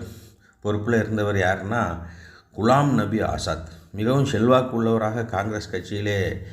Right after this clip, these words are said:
அஹ், நம்பர் ஒன் இடத்துல இருந்தவர் அந்த ரெண்டாயிரத்தி பதினாலில். அவரை நிறுத்துறாங்க. அவர் ஏற்கனவே அந்த நேரத்தில் மத்திய அமைச்சராக, அஹ், இருந்தவர். ரெண்டாயிரத்தி பதினாலு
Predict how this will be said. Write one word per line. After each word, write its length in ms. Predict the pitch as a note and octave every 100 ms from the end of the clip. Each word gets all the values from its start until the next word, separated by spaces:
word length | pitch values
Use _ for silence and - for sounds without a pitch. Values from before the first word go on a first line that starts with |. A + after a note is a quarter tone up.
| - - - _
அஹ், 600 | E2+ F2+ F2 E2+ E2 E2
நம்பர் 360 | D#2+ F#2 A#2 B2+
ஒன் 140 | B2+
இடத்துல 340 | A#2 G2+ G2+ G#2
இருந்தவர் 420 | F#2+ F#2+ F#2+ A2+
அந்த 240 | G2 F#2+
ரெண்டாயிரத்தி 420 | F#2 F#2 G#2 G#2 G2
பதினாலில். 540 | E2+ E2 E2+ E2 D#2 E2 - - -
அவரை 300 | F2+ A#2+ A#2+
நிறுத்துறாங்க. 640 | G#2 G2 G2+ F2 D2+ E2 - -
அவர் 200 | G2+ G#2+
ஏற்கனவே 420 | A2+ A#2 B2 C3+
அந்த 260 | A#2+ A2 A#2
நேரத்தில் 420 | A#2 A2 A#2 B2
மத்திய 400 | G2+ G2+ A2 G#2+
அமைச்சராக, 840 | F#2+ A2 - G#2+ G2+ G#2 F#2+ E2+ - - - - - - -
அஹ், 1000 | D2+ F2 E2+ E2 E2 D#2 - E2+ - -
இருந்தவர். 640 | G2 G#2+ G2 G2+ A#2 - - - _ - _ -
ரெண்டாயிரத்தி 400 | F2+ G#2+ A2 G#2
பதினாலு 800 | E2 F2+ F#2+ G2 F#2+ F2 D#2+ D#2